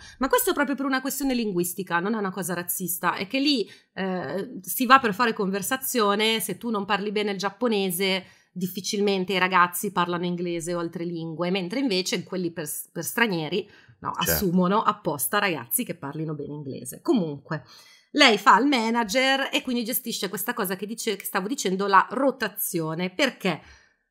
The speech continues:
Speaker 1: v'ho spiegato un pochino come sono gli host club, ma non ho spiegato tutte le dinamiche, anche perché non ce le ho chiarissime, quindi non vorrei dire stupidate. Però tu quando arrivi ad un locale e chiedi: "Voglio stare con l'host Marco".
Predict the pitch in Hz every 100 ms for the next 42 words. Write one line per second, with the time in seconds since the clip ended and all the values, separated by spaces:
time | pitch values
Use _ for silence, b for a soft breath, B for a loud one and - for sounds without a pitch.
0 | - 294 - - 226 240 208 185 214 190
1 | 190 240 208 208 208 233 220 262 262 254
2 | 233 202 220 220 - 214 196 - 202 202
3 | 190 220 214 202 208 202 185 185 196 190
4 | 185 180 180 - 190 180 175 170 _ _
5 | _ - 214 185 180 - - 185 185 220
6 | 202 190 185 185 190 180 175 180 b b
7 | - - 208 190 165 139 156 165 B B
8 | - 453 320 180 160 - _ _ 370 269
9 | - 339 262 247 214 202 185 185 175 147
10 | 160 175 269 - 214 185 175 180 185 311
11 | 330 311 - 262 233 247 247 233 214 196
12 | - - 214 196 208 190 180 - - 190
13 | 202 - _